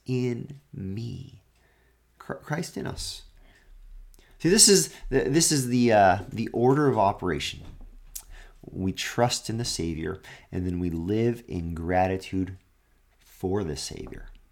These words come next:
Not, not, not for ourselves, not trying to earn something, not trying to, to gain his approval, n-, not trying to figure out this way that God will say, "Okay, fine, I'll let you in." No, we, we receive Christ,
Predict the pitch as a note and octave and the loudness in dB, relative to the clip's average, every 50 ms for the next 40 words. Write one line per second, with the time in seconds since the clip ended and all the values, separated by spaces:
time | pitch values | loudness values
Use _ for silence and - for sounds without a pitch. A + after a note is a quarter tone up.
0 | _ _ _ _ _ _ _ _ _ _ _ _ _ _ _ - A#2+ - G#2 C#3 | _ _ _ _ _ _ _ _ _ _ _ _ _ _ _ -10 -10 -6 -4 -4
1 | D#3+ D#3 - - - C#3+ E3 G3 - - - - - G3 G3 F#3+ - - - G2 | -4 -4 -6 -6 -2 0 0 0 -2 -6 -6 -2 0 2 2 2 0 0 2 2
2 | F#2 F#2 G2 G2 G#2 C3 - F#3 G#3 G3+ D#3+ - - - G2 G2 G2 G#2 G#2 - | 2 2 0 -2 -2 -4 -2 0 0 0 0 -2 -2 -2 -2 -2 -2 -2 -4 -4
3 | - A#2 A2+ - B2+ B2+ D3+ F#3 G3 - F#3 F#3 E3+ D3 A#2 - - - - - | -6 -8 -4 -4 -2 -2 0 0 0 2 2 4 4 4 2 2 0 -8 -16 -18
4 | - - - B2+ A2 G2+ A2 A2+ A2+ B2 C#3 D3+ E3 D3 D3 C#3+ C3+ D#3+ E3 - | -18 -2 0 0 0 2 2 4 4 6 4 4 4 4 2 2 2 0 -2 -6
5 | - - G#2 G2+ F#2 F#2+ A2 A#2 A2+ - - - - A2+ - C3 C#3 C#3 - - | -4 -2 -2 -2 0 0 -2 -2 -2 -4 -8 -12 -10 -2 2 2 4 4 4 4
6 | C#3+ D3+ - - - - G3 F#3 F#3+ F#3 - - E3+ D#3+ D#3 E3 D#3+ C#3 C3 B2+ | 6 6 6 6 4 4 4 4 4 4 4 2 0 4 6 6 6 8 6 4
7 | B2+ - B2 B2 B2+ C3 C#3 C3+ B2 G#2+ A2 A2 A#2+ A2+ A2+ G#2+ A2+ A2+ G#2+ - | 4 4 4 6 6 6 6 6 4 2 4 8 10 10 10 8 6 2 0 0
8 | - A2 G2 G2+ A2 G2 F#2+ - - F#2+ G2 F#2+ F#2+ F#2+ G2+ G2+ G#2 - - G#2 | 2 2 2 2 0 -2 -2 0 0 0 2 2 2 2 2 2 2 2 0 0
9 | G2 F#2+ F2+ E2+ F2 - - - - - _ _ A2 A2+ A#2+ G#2+ G2 E2 D2 D#2 | 0 0 0 -2 -4 -6 -12 -18 -20 -20 _ _ -4 -2 0 0 0 0 -2 -4
10 | - - D2 F#2+ - - D#2+ G2 G2 F2+ E2 F#2 F2+ - - - - - D#3 D3+ | -6 -6 -6 -6 -6 -4 -4 -2 -2 -2 -2 -2 -2 -2 -2 -2 -2 -2 -2 -2
11 | A#2+ F2 D2+ C#2+ C#2 - - - _ _ _ - - - - G1+ G1+ G1+ G1+ - | -2 -4 -4 -6 -8 -10 -16 -20 _ _ _ -20 -20 -10 -4 0 0 0 0 -2
12 | - - - - - - - | -4 -8 -10 -10 -12 -14 -18